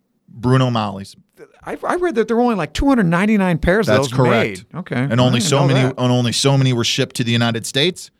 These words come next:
Speaker 2: Wow.
Speaker 1: And only so many had that heel. And only
Speaker 2: Wow.
Speaker 1: so many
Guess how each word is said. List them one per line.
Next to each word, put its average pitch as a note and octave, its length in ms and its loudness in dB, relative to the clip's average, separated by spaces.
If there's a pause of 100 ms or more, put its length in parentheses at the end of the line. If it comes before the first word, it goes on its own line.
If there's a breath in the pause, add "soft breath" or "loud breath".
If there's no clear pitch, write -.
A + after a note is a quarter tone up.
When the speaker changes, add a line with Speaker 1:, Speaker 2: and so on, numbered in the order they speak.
(140)
Speaker 2:
Wow. G#2+ 340 -20 (140)
Speaker 1:
And A#2+ 140 0
only A#2+ 220 0
so - 520 -4
many C#3 220 0
had A#2 260 -4
that G#2+ 220 -10
heel. G3 420 -2 (960)
And A#2 140 -2
only A#2+ 240 0
Speaker 2:
Wow. A2 40 -4
Speaker 1:
so D3 320 0
many C3 360 0